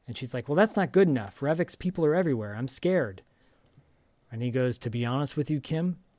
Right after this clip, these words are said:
the only one you should be afraid of is me." And she goes, "Why should I be? I've come here of my own free will."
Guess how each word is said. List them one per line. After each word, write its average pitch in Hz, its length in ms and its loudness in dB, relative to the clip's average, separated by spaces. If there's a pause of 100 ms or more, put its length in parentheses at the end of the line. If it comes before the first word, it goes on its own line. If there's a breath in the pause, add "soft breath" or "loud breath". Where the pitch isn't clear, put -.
(380)
the 120 120 -6
only 156 200 -2
one 147 240 0
you 131 60 0
should - 180 -10
be 113 120 -6
afraid 135 440 -2
of 92 360 -14 (200)
is 104 180 -12
me." 110 540 -6 (1800 soft breath)
And 107 140 -10
she - 100 -14
goes, 113 200 -10
"Why 131 160 -2
should 214 300 4
I 147 120 6
be? 104 260 -6
I've 107 140 -8
come 160 220 -2
here 175 160 0
of 170 80 2
my 160 100 2
own 170 160 2
free 175 180 2
will." 156 460 2